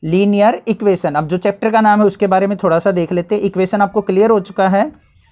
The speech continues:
अब बात करेंगे लीनियर इक्वेशन। हम किसी भी इक्वेशन को लीनियर तब कहेंगे,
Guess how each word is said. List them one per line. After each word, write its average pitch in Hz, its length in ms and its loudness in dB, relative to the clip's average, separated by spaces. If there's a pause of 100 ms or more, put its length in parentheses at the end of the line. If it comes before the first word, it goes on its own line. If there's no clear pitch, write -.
(360)
अब 202 100 2
बात 240 300 -2
करेंगे 233 340 0
लीनियर 202 840 2 (920)
इक्वेशन। 170 640 -2 (1500)
हम 233 160 0
किसी 262 460 -2
भी 247 180 2
इक्वेशन 233 600 -2
को 247 140 2
लीनियर 214 500 2 (120)
तब 247 240 2
कहेंगे, 165 580 -2